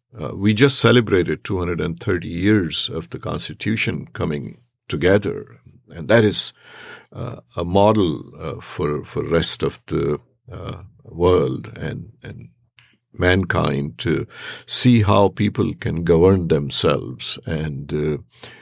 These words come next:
you just need to have vision and, uh, and courage with that. Uh, uh, there are certain things that I, uh, share with my very patriotic American friends that talk about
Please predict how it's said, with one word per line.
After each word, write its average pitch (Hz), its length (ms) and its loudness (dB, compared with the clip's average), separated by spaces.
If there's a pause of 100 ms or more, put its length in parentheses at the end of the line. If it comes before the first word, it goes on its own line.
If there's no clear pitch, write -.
(120)
you 87 120 -6
just 82 240 -4
need 87 260 -2
to 82 100 -4
have 85 260 -4
vision 90 640 4 (160)
and, 78 520 -4
uh, 78 300 -2 (640)
and 85 340 -2
courage 98 540 2
with 76 220 -2
that. 85 340 2 (240)
Uh, 71 300 -2 (1160)
uh, 78 380 -2 (1120)
there 113 300 8
are 107 140 6
certain 104 760 2
things 104 440 0
that 90 260 -2
I, 85 460 2 (140)
uh, 71 280 -8
share 113 440 4
with 90 280 -2
my 80 580 0
very 92 320 4
patriotic 95 640 0
American 82 520 -2
friends 101 600 0
that 80 300 -4
talk 98 280 -2
about 85 300 -2